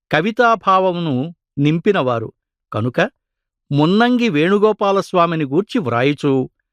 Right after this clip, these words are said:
మనస్సులో మా ఊరిలోని సంతాన వేణుగోపాలస్వామిని గురించియు భావించుచునే ఉన్నాను. మున్నంగి శతకం అయిపోయినది.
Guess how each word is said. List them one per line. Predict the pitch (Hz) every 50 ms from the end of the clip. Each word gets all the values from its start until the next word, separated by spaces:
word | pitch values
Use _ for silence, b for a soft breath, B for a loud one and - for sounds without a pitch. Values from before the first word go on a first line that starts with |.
| _ _ _ _ _ -
మనస్సులో | 139 139 143 160 202 254 247 - - 285 262 226 147 127 139 190 214 - _ _ _ _ _ _ _ 127
మా | 135 143 156 180 202 214 - -
ఊరిలోని | 143 151 180 208 226 226 226 214 208 190 156 131 127 143 185 - _
సంతాన | - - - 139 156 175 - 208 202 214 220 226 226
వేణుగోపాలస్వామిని | 196 156 143 156 180 202 196 202 202 208 196 202 190 185 190 185 - - - 170 165 170 165 156 151
గురించియు | 139 127 123 127 143 147 - - 135 131 131 127 123 139 - _ _ _ _ _ _ -
భావించుచునే | 101 95 95 107 120 131 143 151 - - - 160 156 151 165 196 233 214
ఉన్నాను. | 165 135 131 127 110 98 - - _ _ _ _ _ _ _ _ _ _ _ _ _ _ _
మున్నంగి | 151 147 156 180 208 233 262 262 240 214 170 165 196 220 262 _
శతకం | - 151 139 - 180 202 190
అయిపోయినది. | 143 120 131 151 - 175 170 160 139 131 110 113 - -